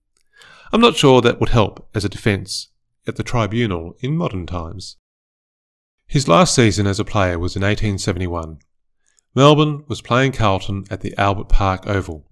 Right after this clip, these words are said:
to see who would win the Challenge Cup. There was no time limit and no change of ends. The winner was the team that scored two goals first. Harrison lost the toss, and Melbourne had to kick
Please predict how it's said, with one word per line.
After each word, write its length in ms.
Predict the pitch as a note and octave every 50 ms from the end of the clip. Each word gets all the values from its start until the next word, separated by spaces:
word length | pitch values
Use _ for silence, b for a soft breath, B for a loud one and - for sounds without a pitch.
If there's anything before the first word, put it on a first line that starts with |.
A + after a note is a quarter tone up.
| _
to 120 | - - A#2
see 200 | - B2 A2 -
who 420 | - - D3+ D3 G#2+ E2+ D2 - -
would 140 | - G2+ F2
win 300 | F2+ G2+ G2+ F2 D#2 C#2 - _
the 100 | - G2
Challenge 400 | F#2+ - - F2+ F2 E2+ E2+ -
Cup. 320 | - - F2+ - - - - - _ _ _ _ _ _ _ _ _ _ _ _ _ _ _ _ _ _ _ _ _ _ _ _ -
There 100 | C#3 C#3
was 120 | B2+ A2
no 160 | C#3 D3 E3
time 320 | E3 - - C3+ B2 A#2+ A2+
limit 340 | A2+ A#2 B2 C3 - - - - _ _ _ _ -
and 120 | G2+ G2
no 160 | G2+ G#2+ A2
change 340 | G#2+ - - G#2+ G2+ G2 F#2
of 100 | G2+ F2
ends. 460 | F#2+ F2 D#2+ D#2+ E2 F2 - - - _ _ _ _ _ _ -
The 100 | - G2
winner 460 | F2 F#2 B2 C3+ D3 D3 D3 C3+ - _ _
was 200 | - G2+ F#2 -
the 80 | - G2
team 340 | - - G#2 G2 G2 G2 F#2
that 180 | F#2 - -
scored 380 | - - - F#2 F2+ F2 - -
two 180 | - F3 F#3
goals 480 | D#3 A#2+ G#2 F2+ F2+ G2 G2 - - - _
first. 500 | - - A2 F#2 E2+ - - - - _ _ _ _ _ _ _ _ _ _ _ _ _ _ _ _ _ _ _ _
Harrison 380 | - C3+ C3 B2+ A#2+ B2 - A#2+
lost 220 | B2 C#3+ C#3+ -
the 60 | - C3
toss, 540 | - - G2 F#2+ - - - - - - _ _ _ _ _ -
and 180 | - G#2 F#2+ F#2+
Melbourne 400 | G#2 A2+ A#2 A2 A#2 A2+ G#2+ F#2+ -
had 260 | - - B2+ C#3+ C#3+
to 80 | - -
kick 300 | - - B2+ A#2 - -